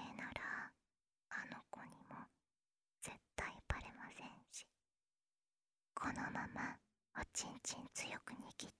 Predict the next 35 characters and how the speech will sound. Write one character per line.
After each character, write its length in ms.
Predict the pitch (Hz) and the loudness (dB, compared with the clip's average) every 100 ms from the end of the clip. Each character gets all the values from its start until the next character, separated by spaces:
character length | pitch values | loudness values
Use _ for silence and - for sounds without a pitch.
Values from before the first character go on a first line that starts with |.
| _ | _
て、 80 | - - - - _ _ _ _ _ _ _ _ | -4 -4 -4 -10 _ _ _ _ _ _ _ _
手 160 | - - | 2 4
の 240 | - - | 4 0
動 140 | - - | -4 -10
き 140 | - | -6
も 80 | - - - - - | -4 -4 -6 -8 -8
激 20 | - | -4
し 80 | - | -2
く 120 | - | -2
し 180 | - - | -4 -6
て、 120 | - - - - - _ _ - | -6 -6 -6 -12 -20 _ _ -14
い 80 | |
っ 20 | - - | -10 -4
て 120 | - | -2
く 120 | - | 0
だ 140 | - - | -2 -2
さ 180 | - - | -2 -4
い。 80 | - _ _ _ _ _ _ _ _ _ _ _ _ _ _ - | -8 _ _ _ _ _ _ _ _ _ _ _ _ _ _ 12
う 40 | |
ん。 100 | 247 - - - - - - - - - - _ _ _ _ _ _ | 12 12 -6 -14 -14 -8 -6 -4 -6 -8 -14 _ _ _ _ _ _
い 120 | 214 | -4
け 160 | - 220 | 6 6
ま 160 | 240 | 6
す 120 | - | 2
か？ 300 | - - - - _ _ _ _ _ _ _ _ _ | -4 -2 -2 -6 _ _ _ _ _ _ _ _ _
合 240 | - 240 240 | 12 12 12
図 100 | - - | 8 0
し 100 | - | 0
て 100 | - | 2
あ 140 | - - | 0 2
げ 120 | 220 | 2
ま 180 | 247 262 | 4 2
す 120 | - | 0
か 180 | - - | -2 0
ら、 380 | - - - | 2 2 0